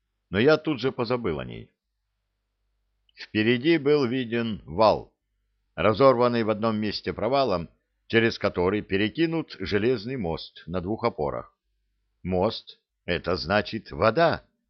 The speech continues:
сообразило моё уставшее сознание, и я, волоча ноги, двинулся именно на этот мост. Вскоре меня встретила невысокая, примерно по пояс, оградка.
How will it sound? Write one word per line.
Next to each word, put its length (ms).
сообразило 680
моё 260
уставшее 680
сознание, 800
и 100
я, 240
волоча 460
ноги, 600
двинулся 920
именно 600
на 220
этот 380
мост. 540
Вскоре 400
меня 280
встретила 760
невысокая, 720
примерно 540
по 160
пояс, 520
оградка. 840